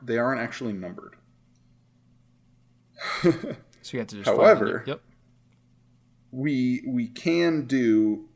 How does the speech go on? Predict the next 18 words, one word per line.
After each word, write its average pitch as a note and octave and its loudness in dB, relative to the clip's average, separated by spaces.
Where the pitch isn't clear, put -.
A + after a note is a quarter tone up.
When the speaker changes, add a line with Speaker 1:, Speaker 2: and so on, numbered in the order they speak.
Speaker 1:
um, F#2+ -2
just, G#2+ -4
like, E2+ -10
by G2 2
page D#3+ 0
count, F#2 -8
and A#2 0
we're C#3+ 4
reading C3+ -2
to C3 -4
the A2 -4
end B2+ 0
of A2 0
the G2 -8
twentieth D3 -2
chapter. - -4
It A2 -2
is G2+ -2